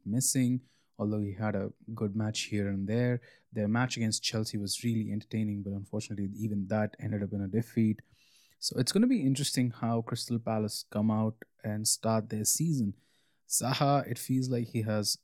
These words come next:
outgrown the team. He looks, uh, he looks like he deserves to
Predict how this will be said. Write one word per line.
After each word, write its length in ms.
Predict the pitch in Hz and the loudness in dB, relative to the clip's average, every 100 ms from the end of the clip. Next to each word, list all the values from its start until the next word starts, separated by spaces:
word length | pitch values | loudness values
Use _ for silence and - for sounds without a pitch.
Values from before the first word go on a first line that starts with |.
| 110 | -4
outgrown 540 | 110 113 - 113 107 | -4 -6 -6 -4 -4
the 80 | 104 - | -6 -6
team. 400 | 135 156 160 160 - - | 0 2 2 -2 -14 -6
He 80 | 107 | -2
looks, 600 | 110 113 - - - - 110 | -2 0 0 0 -2 -8 -6
uh, 260 | 104 101 | -4 -4
he 260 | 101 - 110 - | -4 -6 -8 -6
looks 320 | 120 123 - | -6 -4 -4
like 200 | 110 104 | -4 -4
he 100 | - | -8
deserves 400 | 101 107 110 110 | -12 -6 -4 -4
to 120 | - | -8